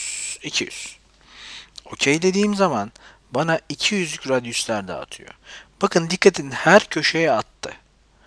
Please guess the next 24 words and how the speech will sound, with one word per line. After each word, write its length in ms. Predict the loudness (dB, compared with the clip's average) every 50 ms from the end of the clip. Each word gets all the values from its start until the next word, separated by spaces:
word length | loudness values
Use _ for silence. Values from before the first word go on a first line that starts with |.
| -20 -20 -20 -20 -20 _ _ -10
Bu 320 | -4 -2 0 0 0 -2 -6 -12 -20 -20 _
her 300 | 2 8 8 10 10 10
radiusu 420 | 8 6 4 2 -4 -4 -2 0
ölçümlendir 720 | 0 0 0 -2 -2 -2 2 4 4 4 4 4 2 0 0
işaretlediğim 1000 | 2 2 2 4 6 6 6 4 2 0 0 0 0 2 2 2 2 2 0
için. 380 | 0 0 0 -2 -2 -4 0 4
Dimension 680 | 6 6 6 6 2 0 0 0 0 0 -2 -2 -4
each 320 | -4 0 0 2 2 4
radius. 520 | 6 4 4 4 0 -4 -6 -6 -8 -10 -12 -16 _ _ _ _ -20 -20 -20 -20 -20 -20 -20 -12 -8 -4
Ee, 300 | -2 -2 -2 -2 -2 0
buranın 220 | 0 0 0 0
İngilizcesi 600 | -2 -2 -2 -2 -2 -2 0 0 0 0 2 2
de, 180 | 0 0 0 -2 -8 -18 -20 -20 -20 -20 _ -14 -12
e, 80 | -12
keep 480 | -6 0 2 4 4 4 2 0 -2 -10
constraint 600 | -8 -4 -4 -2 0 0 0 2 0 -2 -2 -2
corners. 600 | 0 0 0 0 -2 -4 -8 -8 -6 -6 -8 -8 -12 _ -20 -20 -20 -20 -20 -20 -20 -20 _ _ _ -4
İ-, 120 | -2 -2 0 4
her 280 | 8 10 10 12 12
radiusu 380 | 8 6 4 4 -2 -4 -2 -2
ölçümlendiri 600 | -2 0 -2 -4 -2 -2 -2 -2 -2 -2 0 0
serbest 440 | 4 4 4 4 4 0 -4 -4 -2
bıraktığım 440 | -2 -2 -2 -4 -8 -14 -14 -14 -10
için 300 | -8 -8 -8 -8 -12